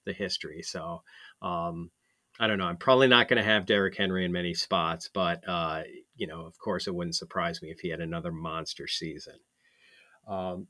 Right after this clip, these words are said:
John, let's talk about our team, the Green Bay Packers. You and I are both sons of the great beer-soaked state of Wisconsin.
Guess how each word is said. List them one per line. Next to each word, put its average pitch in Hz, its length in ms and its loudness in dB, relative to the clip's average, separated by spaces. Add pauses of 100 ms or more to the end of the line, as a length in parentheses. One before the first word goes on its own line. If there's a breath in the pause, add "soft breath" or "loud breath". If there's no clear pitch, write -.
John, 151 260 8
let's 165 180 6
talk 185 260 6
about 127 320 8
our 110 220 6
team, 113 480 4 (220)
the 92 100 -4
Green 113 200 4
Bay 101 140 4
Packers. 113 720 6 (300 loud breath)
You 117 160 6
and 113 80 6
I 110 80 6
are 107 140 6
both 107 220 4
sons 113 500 4
of 101 160 4
the 101 260 2
great 107 640 4 (160)
beer-soaked 107 640 2
state 110 240 6
of 98 100 0
Wisconsin. 131 680 8